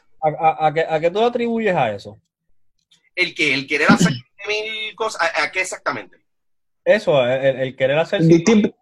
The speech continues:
Speaker 1: movida
Speaker 3: el
Speaker 1: y
Speaker 3: distinto tipo de, de, de reacciones entre público.
Speaker 2: Bueno, pero es que lo que sucede es que la lucha va evolucionando, y no es que tú no evoluciones. Todo en la vida es cuestión de adaptación.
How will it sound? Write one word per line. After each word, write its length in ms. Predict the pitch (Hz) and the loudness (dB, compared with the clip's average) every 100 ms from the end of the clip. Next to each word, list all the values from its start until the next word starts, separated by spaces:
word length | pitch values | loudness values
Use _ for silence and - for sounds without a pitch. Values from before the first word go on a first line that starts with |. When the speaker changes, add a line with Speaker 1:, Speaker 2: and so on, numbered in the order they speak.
| _ | _
Speaker 1:
movida 320 | 185 175 196 156 | -4 -2 2 4
Speaker 3:
el 60 | |
Speaker 1:
y 20 | 160 | 6
Speaker 3:
distinto 420 | 156 180 190 214 | 4 2 2 2
tipo 280 | 233 233 220 | 4 4 4
de, 160 | 208 | 4
de, 460 | 202 196 185 170 156 - _ _ | 2 2 -2 -4 -8 -12 _ _
de 240 | - 156 156 | -6 -4 -2
reacciones 520 | 160 - 202 196 135 | -2 -2 0 0 -2
entre 220 | 135 139 | -6 -8
público. 580 | 131 170 170 147 120 117 _ _ _ _ _ _ _ _ _ | -2 0 0 -2 -8 -12 _ _ _ _ _ _ _ _ _
Speaker 2:
Bueno, 240 | 95 110 | -12 -8
pero 160 | 135 131 | -6 -6
es 60 | |
que 80 | 123 | -8
lo 120 | 120 | -10
que 100 | 127 | -10
sucede 500 | 123 131 151 156 156 | -14 -10 -6 -4 -4
es 120 | 180 | -6
que 260 | - 143 - | -8 -8 -8
la 200 | 123 123 | -6 -4
lucha 340 | 117 131 - 165 | -4 -6 -6 -2
va 100 | 160 | -2
evolucionando, 920 | 165 156 156 117 104 147 156 123 - | -2 -4 -6 -8 -4 -4 -4 -10 -16
y 120 | 127 | -12
no 120 | 131 | -12
es 80 | 143 | -10
que 140 | 185 | -12
tú 160 | - 202 | -12 -10
no 100 | 185 | -8
evoluciones. 840 | 147 131 117 101 - 123 160 98 - _ _ _ | -6 -6 -8 -10 -12 -8 -8 -10 -18 _ _ _
Todo 440 | 165 190 208 180 | -4 0 0 0
en 100 | 147 | -2
la 100 | 135 | -2
vida 280 | 127 151 175 | -4 -4 -8
es 100 | 143 | -8
cuestión 420 | - 139 - 143 | -10 -10 -10 -8
de 60 | 151 | -4
adaptación. 800 | 131 110 - 98 - 113 143 95 | -2 -4 -8 -14 -12 -10 -10 -12